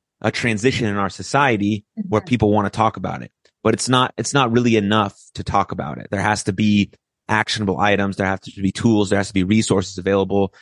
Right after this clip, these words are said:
Speaker 1: Um, kids have to see people that they look up to having these actions and their words line up with these things. There have to be these things taught in school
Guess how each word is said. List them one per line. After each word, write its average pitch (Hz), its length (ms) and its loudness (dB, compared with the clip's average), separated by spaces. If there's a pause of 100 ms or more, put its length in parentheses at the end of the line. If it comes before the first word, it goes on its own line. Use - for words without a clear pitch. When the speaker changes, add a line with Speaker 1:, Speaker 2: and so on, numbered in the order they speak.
(320)
Speaker 1:
Um, 95 260 2
kids 117 360 0
have 107 200 -2
to 95 80 -6
see 107 440 0 (200)
people 113 300 2
that 101 120 2
they 98 120 2
look 95 200 0
up 104 180 2
to 101 260 0
having 98 400 0
these 98 260 0
actions 101 560 -2
and 92 180 -4
their 95 120 4
words 98 340 2
line 95 240 -2
up 104 100 0
with 92 120 -4
these 98 180 -2
things. 104 380 -2
There 98 80 -2
have 101 180 -4
to 101 80 -12
be 104 120 0
these 98 200 -2
things 101 180 -6
taught 104 300 0
in 98 60 -6
school 110 580 0